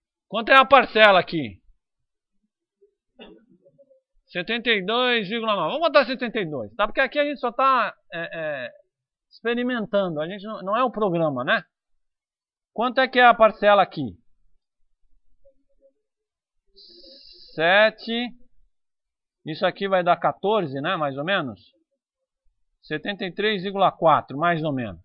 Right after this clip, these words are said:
certo? Quanto é que eu vou pagar nessa segunda rodada agora? Hã? Aqui vai,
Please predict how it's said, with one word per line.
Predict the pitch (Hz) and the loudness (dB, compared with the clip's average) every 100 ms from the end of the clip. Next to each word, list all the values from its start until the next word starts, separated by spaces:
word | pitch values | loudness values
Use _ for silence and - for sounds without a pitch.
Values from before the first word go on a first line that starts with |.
| - | -8
certo? | 147 156 - _ _ _ _ - - | -4 -4 -6 _ _ _ _ -20 -10
Quanto | 233 269 294 | -6 2 2
é | 294 | 2
que | |
eu | 269 | 2
vou | 269 | 2
pagar | 247 220 220 214 | 6 6 6 2
nessa | 233 262 - 208 | 0 0 0 0
segunda | - 190 214 208 | 0 -10 -4 0
rodada | 170 165 147 135 123 | 0 2 4 2 0
agora? | 117 110 90 87 _ _ _ _ _ _ _ _ _ _ _ - _ _ _ _ _ _ _ _ _ _ _ _ 123 | -4 -6 -8 -16 _ _ _ _ _ _ _ _ _ _ _ -20 _ _ _ _ _ _ _ _ _ _ _ _ -4
Hã? | 151 202 - _ _ - _ _ _ _ _ _ _ _ _ 349 _ _ _ _ _ _ _ _ _ _ _ - - _ _ _ _ _ _ _ - | 0 0 -4 _ _ -20 _ _ _ _ _ _ _ _ _ _ _ _ _ _ _ _ _ _ _ _ _ -20 -20 _ _ _ _ _ _ _ -4
Aqui | 135 - 196 | -4 -2 0
vai, | 196 175 | 0 0